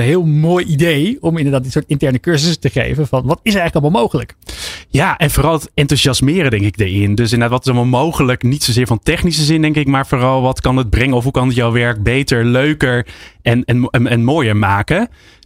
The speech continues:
Speaker 2: Deed me ook een beetje wat je net zei, eh, eh, je gaf eerder in de uitzending volgens mij ook, ja, die klantenervaring. Uiteindelijk is het ook wel belangrijk,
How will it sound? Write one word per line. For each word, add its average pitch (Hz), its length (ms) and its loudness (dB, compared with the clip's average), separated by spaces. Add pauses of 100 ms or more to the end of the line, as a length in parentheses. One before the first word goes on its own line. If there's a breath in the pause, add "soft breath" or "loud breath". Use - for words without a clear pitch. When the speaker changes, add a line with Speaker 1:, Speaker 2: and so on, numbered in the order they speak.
Speaker 2:
Deed 123 160 0
me 135 80 0
ook 156 100 0
een 165 80 0
beetje 156 220 0
wat 143 140 -2
je 143 60 2
net 143 220 0
zei, 147 520 0
eh, 135 440 0
eh, 127 80 -4 (180)
je 127 200 0
gaf - 180 -4
eerder 147 160 0
in 143 60 0
de 139 60 0
uitzending 135 260 0
volgens 135 220 0
mij 131 100 0
ook, 123 100 -4
ja, 135 80 0
die 127 140 -2
klantenervaring. 131 960 0
Uiteindelijk 139 400 0
is - 60 -4
het - 100 4
ook - 120 -2
wel 151 100 0 (100)
belangrijk, 151 760 0